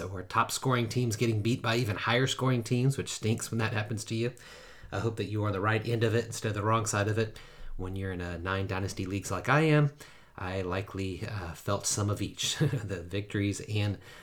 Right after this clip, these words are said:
the defeats by these high-scoring teams. Either way,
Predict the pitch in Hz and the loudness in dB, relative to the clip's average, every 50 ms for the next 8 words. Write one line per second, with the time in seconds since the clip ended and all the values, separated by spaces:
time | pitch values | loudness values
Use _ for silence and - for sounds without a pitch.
0 | - - - 95 85 - - - 104 98 - - - - 85 90 87 - 90 87 | -16 -8 -4 -4 -4 -4 -4 -4 -4 -4 -4 -6 -6 -6 -4 -4 -4 -4 -4 -6
1 | 87 - - - 90 87 85 - - 92 90 82 85 - - - - - - - | -6 -6 -6 -6 -6 -6 -6 -8 -8 -8 -8 -8 -8 -10 -12 -12 -16 -20 -20 -20
2 | - - - - - - - - - 127 143 143 139 151 147 135 117 | -20 -20 -20 -20 -20 -20 -20 -6 0 4 6 8 8 10 8 8 6